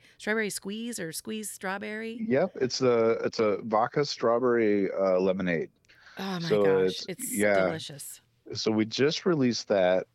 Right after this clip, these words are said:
Speaker 2: um, last weekend. It's kind of a trial. This is a new path for us 'cause this is a spirit-based, you know, it's a partnership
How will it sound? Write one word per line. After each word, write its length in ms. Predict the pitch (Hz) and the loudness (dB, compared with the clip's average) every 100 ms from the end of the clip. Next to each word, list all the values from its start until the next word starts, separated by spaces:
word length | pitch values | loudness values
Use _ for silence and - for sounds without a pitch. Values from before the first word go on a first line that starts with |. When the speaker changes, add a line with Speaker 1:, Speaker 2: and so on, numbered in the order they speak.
| 98 | 0
Speaker 2:
um, 520 | 87 82 82 78 82 | 4 4 2 0 -6
last 420 | 92 87 87 - | -2 2 2 0
weekend. 360 | 90 82 82 78 | -2 -2 -2 -6
It's 140 | - | -6
kind 160 | - 247 | -2 2
of 60 | 254 | 2
a 40 | |
trial. 400 | 180 92 78 64 | 0 0 2 0
This 200 | 76 107 | -2 -4
is 120 | 131 131 | 0 0
a 60 | |
new 180 | 127 120 | 2 2
path 320 | 117 113 104 - | 0 0 0 0
for 180 | 98 | 2
us 220 | 92 92 - | 2 2 -2
'cause 180 | 98 98 | -4 -4
this 180 | 90 | -4
is 160 | 101 95 | -4 -2
a 80 | 90 | -4
spirit-based, 840 | - - 90 87 92 85 87 - | -4 0 2 2 0 0 0 -4
you 80 | 92 | -2
know, 200 | 87 85 | 2 2
it's 140 | 87 90 | 0 -6
a 40 | |
partnership 540 | - 92 92 92 95 | -2 -4 -2 -6 -8